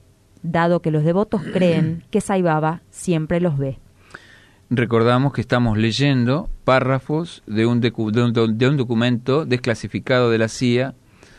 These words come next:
Speaker 2: sobre un informe realizado por agentes de la cia respecto de esta figura,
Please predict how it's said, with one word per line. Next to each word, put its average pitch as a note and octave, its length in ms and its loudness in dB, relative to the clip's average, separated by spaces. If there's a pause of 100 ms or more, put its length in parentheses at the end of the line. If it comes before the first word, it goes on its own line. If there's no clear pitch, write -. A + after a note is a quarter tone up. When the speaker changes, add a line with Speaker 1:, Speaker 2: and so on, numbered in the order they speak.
Speaker 2:
sobre G#2+ 260 0
un B2+ 80 4
informe C3 680 0 (500)
realizado A2+ 600 2
por F#2 160 0
agentes C#3 340 -2
de C#3+ 80 0
la C3+ 100 0
cia B2+ 460 -2
respecto G#2 800 -6
de F#2 460 -4
esta G2+ 240 -6
figura, F2+ 640 -6